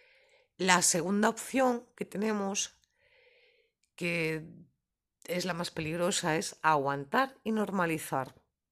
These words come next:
A ver, vamos a utilizar la palabra maltrato. Hay muchos tipos de maltratos, no todos ellos son conscientes e intencionados, pero me da igual, el resultado es el mismo. Cuando te consideras que te están maltratando y te quedas ahí y lo normalizas,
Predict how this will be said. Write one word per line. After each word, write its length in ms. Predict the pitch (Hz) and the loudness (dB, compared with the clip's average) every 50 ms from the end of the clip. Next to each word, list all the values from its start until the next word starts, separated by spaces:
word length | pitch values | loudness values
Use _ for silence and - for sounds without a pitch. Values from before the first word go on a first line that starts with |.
| _ _ _ _ _ _ _ _ _ _ _ - - | _ _ _ _ _ _ _ _ _ _ _ -12 -6
A 120 | - 170 165 | -4 -2 0
ver, 100 | 160 156 | 0 -2
vamos 220 | 151 160 170 175 | -2 -4 -6 -6
a 60 | - 165 | -6 -8
utilizar 260 | - 143 - - - | -10 -10 -10 -6 -4
la 140 | 147 143 143 | -4 -2 -2
palabra 260 | 147 143 143 143 143 | 0 0 0 0 -2
maltrato. 560 | 143 139 135 131 - 196 214 233 - - 233 | -2 -2 -4 -4 -2 -2 -2 -2 -2 -2 -2
Hay 80 | 214 175 | -2 -2
muchos 280 | 156 143 - - - | -4 -8 -12 -14 -14
tipos 280 | - 139 131 - - 147 | -14 -14 -12 -10 -10 -8
de 60 | 151 | -8
maltratos, 560 | 135 139 135 131 - - 185 175 - - 196 | -8 -8 -8 -6 -6 -6 -6 -6 -4 -4 -4
no 160 | 202 170 135 | -4 -6 -8
todos 140 | 127 147 147 | -8 -6 -6
ellos 160 | 143 139 139 | -6 -6 -6
son 160 | - - 131 123 | -8 -8 -10 -10
conscientes 720 | - 139 143 147 - - 160 156 151 143 151 147 139 - | -10 -8 -8 -8 -6 -6 -6 -6 -6 -6 -4 -4 -4 -4
e 40 | |
intencionados, 680 | 147 139 - 156 151 - - 156 156 156 160 165 - - | -4 -4 -6 -8 -6 -6 -4 -2 0 0 0 -2 -2 -4
pero 180 | - - 165 147 | -4 -4 -4 -4
me 120 | 143 143 | -2 -2
da 80 | 143 139 | -2 -2
igual, 220 | 131 123 131 127 | -2 -4 -4 -6
el 100 | 143 139 | -6 -8
resultado 360 | 143 139 - 170 143 143 139 | -8 -10 -10 -8 -6 -4 -4
es 100 | 139 139 | -4 -4
el 80 | 147 131 | -6 -8
mismo. 380 | 135 127 123 127 135 127 - - _ _ - _ _ _ _ _ _ _ _ | -8 -10 -10 -12 -14 -16 -18 -20 _ _ -20 _ _ _ _ _ _ _ _
Cuando 640 | _ - 147 143 143 143 139 143 143 147 143 143 139 135 135 | _ -4 -4 -2 -2 -2 -2 -2 0 0 0 -2 -2 -4 -6
te 80 | 151 | -8
consideras 440 | 139 - 143 139 - - 143 147 143 | -8 -6 -6 -6 -6 -4 -4 -4 -6
que 100 | - 143 | -6 -8
te 80 | - 143 | -8 -8
están 200 | - - 151 143 | -8 -6 -6 -4
maltratando 800 | 143 143 135 - 147 135 139 156 151 156 147 135 113 - - - | -4 -6 -4 -4 -4 -4 -2 -2 -4 -4 -6 -6 -8 -8 -10 -10
y 140 | - 175 139 | -10 -8 -6
te 180 | - 139 139 | -6 -6 -6
quedas 380 | 139 160 175 185 175 175 - - | -2 -2 -2 0 0 -2 -4 -4
ahí 340 | 143 135 147 180 185 170 - | -6 -6 -6 -6 -8 -8 -8
y 100 | - 160 | -8 -6
lo 140 | 151 120 120 | -6 -4 -4
normalizas, 920 | 127 123 131 220 233 214 190 143 139 160 170 - - 202 208 247 - - | -4 -6 -4 -2 -2 -2 -2 -2 -4 -6 -8 -6 -6 -6 -6 -8 -10 -16